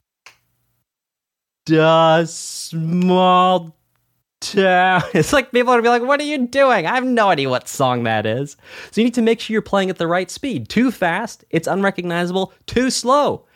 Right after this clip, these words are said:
it's unrecognizable. And then you need to balance it out with how complex the music is, right? 'Cause if it's very complex, you might only be able to play that slow.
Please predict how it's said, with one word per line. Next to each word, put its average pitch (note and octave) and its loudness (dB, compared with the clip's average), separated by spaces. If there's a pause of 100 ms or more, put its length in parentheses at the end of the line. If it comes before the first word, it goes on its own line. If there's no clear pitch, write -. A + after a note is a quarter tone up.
(160)
it's E3 -2
unrecognizable. C3+ -4
And C3 -2
then F#3 -2
you G3 0
need G3+ -2
to D#3 -10
balance G#3 -8
it F3+ -4
out G3 -6
with D3 -12
how G3+ -2
complex D3 -10
the G3 -8
music A#3 -8
is, - -20 (100)
right? G#3+ -2 (260)
'Cause C3+ -4
if D#3+ -2
it's C3+ -6
very F#3+ 0
complex, F#3+ -6 (160)
you C3 -8
might D3+ -2
only A#2+ -6
be C3+ -8
able E3 -6
to F3 -8
play C#4 -10
that - -10
slow. - -18